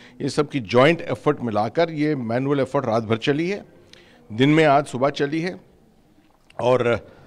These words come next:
काफ़ी आगे पहुंची है, तकरीबन अट्ठावन मीटर तक, जहां पर फिर रिपोर्ट वहां से मिल रही है उस तरफ से कि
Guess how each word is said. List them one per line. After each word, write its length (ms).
काफ़ी 280
आगे 240
पहुंची 320
है, 80
तकरीबन 360
अट्ठावन 440
मीटर 320
तक, 180
जहां 240
पर 500
फिर 100
रिपोर्ट 360
वहां 220
से 140
मिल 160
रही 220
है 100
उस 280
तरफ 200
से 260
कि 360